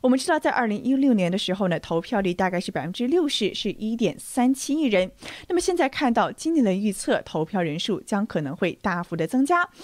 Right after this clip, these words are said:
那当然了，十一月三号胜负也可能没有这么快的见分晓。那这也是因为今年疫情的缘故，很多人选择呢提前投票，或者说选择这种邮寄的方式提前投票，又或者是当天这个邮寄投票可能还在路上呢。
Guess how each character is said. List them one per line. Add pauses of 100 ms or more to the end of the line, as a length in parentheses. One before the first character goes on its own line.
那
当
然
了，
十
一
月
三
号
胜
负
也
可
能
没
有
这
么
快
的
见
分
晓。 (280)
那
这
也
是
因
为
今
年
疫
情
的
缘
故，
很
多
人
选
择
呢
提
前
投
票， (280)
或
者
说
选
择
这
种 (140)
邮
寄
的
方
式
提
前
投
票，
又
或
者
是
当
天 (380)
这
个
邮
寄
投
票
可
能
还
在
路
上
呢。